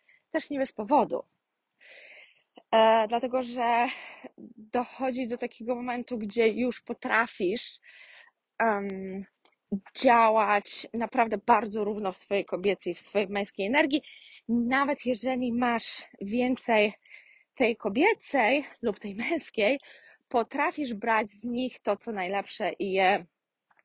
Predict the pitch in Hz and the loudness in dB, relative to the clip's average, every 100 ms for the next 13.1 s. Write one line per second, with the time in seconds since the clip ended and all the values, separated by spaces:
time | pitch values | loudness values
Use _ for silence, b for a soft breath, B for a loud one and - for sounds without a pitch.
0 | _ _ - _ _ 180 220 214 214 214 | _ _ -20 _ _ 0 2 2 0 -6
1 | 202 190 185 180 170 175 165 147 - - | -8 -6 -8 -8 -8 -6 -2 -2 -4 -16
2 | _ - 170 165 180 160 - - _ B | _ -10 -10 -2 -2 -2 -6 -10 _ B
3 | B B B B B B B B _ _ | B B B B B B B B _ _
4 | - 220 240 233 233 - B B B - | -4 2 6 6 4 -4 B B B -20
5 | _ 202 254 - 285 285 311 302 262 294 | _ -4 -2 -2 -2 0 2 0 0 -2
6 | - 262 - 180 - 175 156 185 B _ | -2 -8 -4 -6 -2 0 0 -2 B _
7 | _ _ _ _ _ - 214 - 196 190 | _ _ _ _ _ -8 -6 -4 -2 -2
8 | 185 - 233 180 139 165 185 202 254 262 | -2 -4 -4 -4 -4 -6 -6 -4 2 2
9 | 247 254 233 254 233 _ B B B _ | 2 2 6 4 4 _ B B B _
10 | 220 254 254 226 - 214 - - - - | 4 4 4 -6 -8 -14 -16 -20 -20 -18
11 | 196 202 196 196 208 - 175 185 214 214 | -8 -6 -2 -2 -2 -6 -12 -6 -6 -4
12 | 214 214 - 220 185 220 208 165 139 - | -4 -6 -4 -6 -4 -4 -4 -2 -2 -4